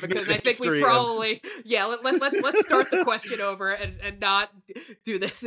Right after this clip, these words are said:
Speaker 1: these interruptions. Just give it one more read through.
Speaker 2: Okay.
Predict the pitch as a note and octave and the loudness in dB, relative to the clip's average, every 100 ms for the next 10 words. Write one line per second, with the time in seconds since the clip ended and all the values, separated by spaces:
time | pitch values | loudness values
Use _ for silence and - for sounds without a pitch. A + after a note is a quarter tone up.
0 | G3+ G#3+ G3 F#3 E3+ E3+ D#3 D#3+ - - | -4 -4 -2 0 0 -2 -8 -6 -6 -8
1 | _ _ _ G3+ - G3+ A#3 A#3+ A#3 A3+ | _ _ _ -14 -14 -6 -4 -4 -4 -6
2 | G#3+ F#3 D#3 - A2 _ _ _ _ _ | -4 -4 -8 -10 -18 _ _ _ _ _
3 | _ _ - B2+ - G2 | _ _ -6 -4 -2 -6